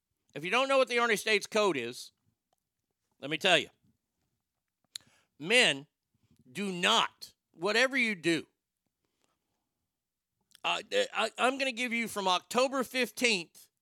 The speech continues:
Now, you don't have to be celibate. You don't get in a relationship,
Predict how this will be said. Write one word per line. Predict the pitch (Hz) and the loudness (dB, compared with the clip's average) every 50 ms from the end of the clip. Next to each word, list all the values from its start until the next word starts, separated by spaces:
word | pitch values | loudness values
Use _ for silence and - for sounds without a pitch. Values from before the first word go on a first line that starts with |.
| _ _ _ _ _ _ _ _ _ _ _ _ _ _ _ _ _ _ _ _ _ _ _ _ _ | _ _ _ _ _ _ _ _ _ _ _ _ _ _ _ _ _ _ _ _ _ _ _ _ _
Now, | - 214 220 | -4 -2 0
you | 233 254 | 0 2
don't | 269 294 262 233 | 2 2 2 2
have | 254 254 247 - | 2 0 0 0
to | - | -6
be | 196 180 175 | -8 -6 -4
celibate. | - - - 233 226 208 165 143 151 160 - _ | -2 -2 0 0 0 -2 -2 -2 -4 -6 -6 _
You | 151 165 | -10 -4
don't | 156 202 220 214 190 | -2 -2 -2 -2 -2
get | 180 196 - | -2 -2 -2
in | 185 | -2
a | 180 | -4
relationship, | 180 202 220 226 233 208 - 160 151 - - 135 113 | -2 -2 0 0 0 -2 -4 -8 -10 -10 -10 -10 -12